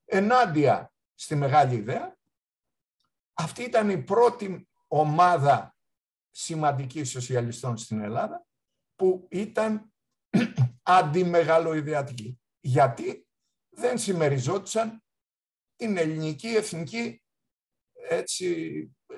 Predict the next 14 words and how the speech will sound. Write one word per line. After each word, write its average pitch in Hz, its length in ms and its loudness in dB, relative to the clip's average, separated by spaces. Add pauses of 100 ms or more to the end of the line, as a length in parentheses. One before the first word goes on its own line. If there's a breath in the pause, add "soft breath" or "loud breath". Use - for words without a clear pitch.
τις 160 220 -10
ελληνικές 165 480 -4
εθνικές 196 400 -4
διε-, 190 360 -4
διεκδικήσεις. 180 760 -8 (1700)
Παρόλα 180 340 4
αυτά 185 300 0
και 202 160 -4
ένα 190 160 -2
μεγάλο 151 380 0
κομμάτι 135 380 -2
από - 140 -6
αυτούς, - 580 0 (380)
έτσι, 113 1040 -4